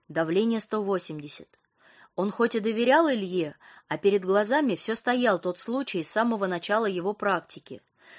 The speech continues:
когда во время интубации по ошибке вошли в пищевод, и только старший хирург заметил, как почернела кровь в ране. Одна из первых смертей на столе.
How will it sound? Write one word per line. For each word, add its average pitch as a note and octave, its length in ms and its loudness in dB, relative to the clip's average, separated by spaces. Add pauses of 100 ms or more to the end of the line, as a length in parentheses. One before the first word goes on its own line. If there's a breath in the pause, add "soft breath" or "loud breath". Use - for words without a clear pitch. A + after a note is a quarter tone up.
(180 loud breath)
когда F3+ 320 0
во G#3 140 2
время A3 300 0
интубации G3+ 640 0
по E3+ 160 -4
ошибке F#3 420 -4
вошли F#3 300 -2
в G3 60 -10
пищевод, G#3 640 -2 (400 loud breath)
и F#3 80 -4
только A#3+ 320 0
старший A3+ 440 0
хирург A3 460 0
заметил, F3 520 -2
как F#3+ 240 -6
почернела E3+ 600 -2
кровь F3 360 -4
в D#3 100 -12
ране. D#3+ 440 -8 (800 loud breath)
Одна F3+ 340 -2
из G#3 100 -2
первых F#3 420 -4
смертей E3+ 480 -6
на D#3+ 100 -8
столе. D#3 520 -8